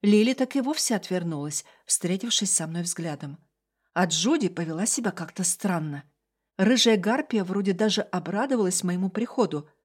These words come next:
но в глазах её плескалось такое недоверие, словно я воскресла из мёртвых. Кучку карлиц-демонец как ветром сдуло при нашем вторжении. Правда, я успела поймать полный ненависти взгляд Лилит.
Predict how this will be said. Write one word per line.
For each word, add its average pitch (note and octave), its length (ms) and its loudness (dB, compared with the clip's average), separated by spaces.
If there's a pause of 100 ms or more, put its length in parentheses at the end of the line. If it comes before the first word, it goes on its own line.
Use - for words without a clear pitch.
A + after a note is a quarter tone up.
(140)
но G3 140 4
в F#3 60 -2
глазах F#3+ 440 0
её F#3+ 140 2
плескалось F#3+ 680 -2
такое G3+ 360 -2
недоверие, F3 640 0 (200)
словно G3 340 4
я F#3 200 4
воскресла F3+ 500 0
из F#3 140 0
мёртвых. - 580 -4 (640)
Кучку C4 380 2
карлиц-демонец F#3 1040 0 (300)
как D4 200 2
ветром G3+ 360 4
сдуло G3 340 4
при F3+ 140 -4
нашем E3+ 340 0
вторжении. D3 760 -4 (520)
Правда, F#3 360 4
я B3 180 2
успела F3 440 0
поймать F3 520 -4 (160)
полный F#3+ 340 6
ненависти G3 520 0
взгляд E3 460 -8
Лилит. E3+ 460 -4